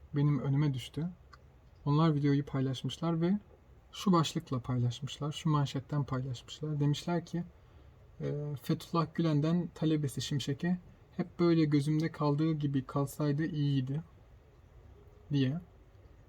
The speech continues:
Bold Medya'nın bu zamana kadar Osman Şimşek hakkında yaptığı hiçbir haber yok. Yani Osman Şimşek kimdir diye başka bir haber,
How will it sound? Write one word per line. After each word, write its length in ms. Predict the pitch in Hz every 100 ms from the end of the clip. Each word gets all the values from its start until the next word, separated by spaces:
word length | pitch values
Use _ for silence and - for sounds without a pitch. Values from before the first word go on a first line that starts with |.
| -
Bold 160 | 160
Medya'nın 520 | 165 156 156 147 196 - - - - - - -
bu 60 |
zamana 320 | 160 165 156 156
kadar 220 | 151 175
Osman 340 | 151 - 160
Şimşek 420 | 147 151 - 165
hakkında 380 | 143 - 147 156
yaptığı 320 | 156 131 -
hiçbir 400 | 160 143 - 180
haber 320 | 170 147 151 151
yok. 360 | 131 143 - - - - - - - -
Yani 160 | 139 139
Osman 360 | 151 - 165 165
Şimşek 440 | 170 160 165 -
kimdir 460 | - 180 151 139 135
diye 200 | 135 139
başka 300 | 139 - 151
bir 60 |
haber, 480 | 135 143 151 151 -